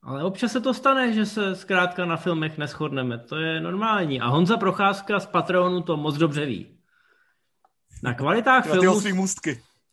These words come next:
Speaker 2: To je
Speaker 1: na
Speaker 2: výborný.
Speaker 1: kvalitách filmů se v redakci většinou shodnete. Krom pravidelného pošťuchování Cival versus Rimzy. Ale máte každý z vás nějaký film, u nějž cítíte křivdu?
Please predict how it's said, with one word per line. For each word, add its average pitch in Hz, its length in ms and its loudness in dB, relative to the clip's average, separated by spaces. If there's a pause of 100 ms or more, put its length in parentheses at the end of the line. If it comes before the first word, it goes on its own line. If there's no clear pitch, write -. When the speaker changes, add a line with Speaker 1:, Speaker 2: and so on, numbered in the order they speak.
(140)
Speaker 2:
To 185 60 -14
je 156 40 -12
Speaker 1:
na 143 40 -16
Speaker 2:
výborný. 143 240 -2
Speaker 1:
kvalitách 208 680 4
filmů 151 340 -2
se 214 140 -2
v 131 80 -2
redakci 147 400 -2
většinou 139 460 -4
shodnete. 131 640 -2 (260)
Krom 247 260 2
pravidelného 175 600 4
pošťuchování 160 760 0
Cival 139 360 0
versus 123 420 -2
Rimzy. 143 520 0 (640)
Ale 135 180 0
máte 156 280 2
každý 202 300 0
z - 80 -6
vás 196 240 2
nějaký 190 320 -4
film, 185 280 -2
u 185 80 -4
nějž 190 300 -2
cítíte 180 400 -8
křivdu? 156 640 -4